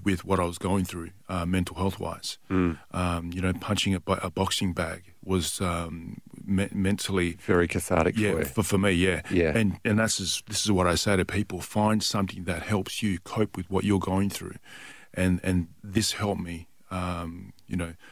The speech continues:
Speaker 1: helped me for what I was going through at the time.
Speaker 2: Yeah.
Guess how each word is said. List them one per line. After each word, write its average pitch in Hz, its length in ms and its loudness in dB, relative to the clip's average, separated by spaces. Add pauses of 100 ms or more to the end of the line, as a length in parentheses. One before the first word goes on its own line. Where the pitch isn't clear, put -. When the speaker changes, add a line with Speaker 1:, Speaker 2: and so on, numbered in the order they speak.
(120)
Speaker 1:
helped - 260 -6
me 90 140 2
for 101 180 -4
what 95 300 0
I 90 40 0
was 87 120 0
going 92 220 -2
through 92 160 -2
at - 80 -6
the - 60 -16
time. 82 280 -4 (100)
Speaker 2:
Yeah. 82 220 2